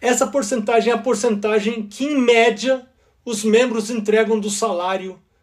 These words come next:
deles como oferta. Ou seja, é o pacto de cada divisão. Qua-, quanto do salário um membro, em média, entrega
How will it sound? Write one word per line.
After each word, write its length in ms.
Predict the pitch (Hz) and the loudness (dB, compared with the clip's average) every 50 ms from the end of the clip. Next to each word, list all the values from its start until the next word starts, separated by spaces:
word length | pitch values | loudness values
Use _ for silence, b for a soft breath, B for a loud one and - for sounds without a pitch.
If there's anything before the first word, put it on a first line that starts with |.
| _ _ _ | _ _ _
deles 720 | 147 135 196 196 190 175 170 175 - - - - - _ _ _ _ _ _ | 0 2 2 2 2 0 -4 -8 -12 -12 -14 -16 -20 _ _ _ _ _ _
como 280 | - 240 233 220 208 | -2 0 2 4 4
oferta. 540 | 208 202 - - 143 120 113 - _ - - _ _ _ _ _ _ _ _ _ _ _ _ _ _ _ _ | 2 2 -2 -8 -12 -14 -14 -18 _ -20 -20 _ _ _ _ _ _ _ _ _ _ _ _ _ _ _ _
Ou 120 | 254 285 | 0 2
seja, 480 | - - - 233 214 165 127 147 135 - _ _ _ _ - | 2 2 2 2 2 2 0 -6 -12 -14 _ _ _ _ 0
é 80 | 214 | 0
o 100 | 233 226 | 0 0
pacto 680 | 226 - _ - 262 240 - - - - 262 240 220 - _ _ _ | -2 -2 _ 0 0 0 -2 -6 -12 -14 -14 -14 -14 -18 _ _ _
de 140 | - 196 202 | -14 -12 -6
cada 240 | 202 220 220 202 208 | -4 -2 0 0 -2
divisão. 480 | 202 190 175 180 160 139 156 131 110 - _ _ _ _ _ _ _ _ _ _ _ _ _ _ _ _ _ _ _ _ _ _ _ _ _ _ _ _ _ _ _ _ _ _ _ _ _ _ _ _ _ _ _ _ _ _ _ _ _ _ _ | -2 -4 -8 -10 -10 -10 -10 -12 -14 -18 _ _ _ _ _ _ _ _ _ _ _ _ _ _ _ _ _ _ _ _ _ _ _ _ _ _ _ _ _ _ _ _ _ _ _ _ _ _ _ _ _ _ _ _ _ _ _ _ _ _ _
Qua-, 460 | _ - - 311 320 320 311 302 - - _ | _ -4 0 0 0 0 0 -4 -8 -16 _
quanto 440 | _ - 277 320 349 359 330 - 277 | _ -2 0 2 2 2 0 -2 -4
do 140 | 226 262 247 | -4 -2 -2
salário 680 | - - 240 208 202 202 220 247 262 254 262 262 254 - _ _ _ _ _ _ _ _ _ _ _ _ _ _ _ - | -2 0 0 4 4 4 4 4 4 2 -2 -4 -8 -12 _ _ _ _ _ _ _ _ _ _ _ _ _ _ _ 0
um 200 | 254 269 277 247 | 2 2 4 4
membro, 500 | 220 220 226 247 269 254 208 233 240 226 | 4 4 4 4 4 2 0 -2 0 0
em 80 | 220 | 0
média, 420 | 214 208 208 233 247 254 226 214 226 | 2 2 4 4 4 2 2 0 -2
entrega 720 | 214 202 202 - 214 214 214 214 202 214 214 208 202 | -2 -2 -4 -2 0 0 0 0 -2 -4 -6 -6 -10